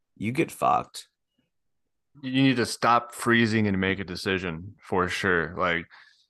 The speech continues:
Speaker 2: yeah, like, you're gonna be shocked. It's not gonna be normal to see that kind of behavior for the first time, but, like,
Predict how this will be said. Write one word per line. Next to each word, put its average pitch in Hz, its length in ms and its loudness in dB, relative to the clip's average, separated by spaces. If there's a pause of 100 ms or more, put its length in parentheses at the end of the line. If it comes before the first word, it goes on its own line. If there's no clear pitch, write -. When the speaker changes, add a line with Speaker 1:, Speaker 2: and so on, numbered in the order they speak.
(220)
Speaker 2:
yeah, 92 240 2
like, 90 220 0
you're 101 100 -2
gonna 107 140 0
be 101 100 0
shocked. 95 520 -2
It's - 220 -10
not 101 200 0
gonna 107 140 0
be 104 100 0
normal 98 580 2
to 95 140 -8
see 101 280 0
that 80 360 0
kind 92 220 -2
of 87 80 -2
behavior 85 500 -2
for - 100 -16
the 90 100 -6
first 85 300 -2
time, 87 300 0
but, 82 120 -4
like, 87 320 0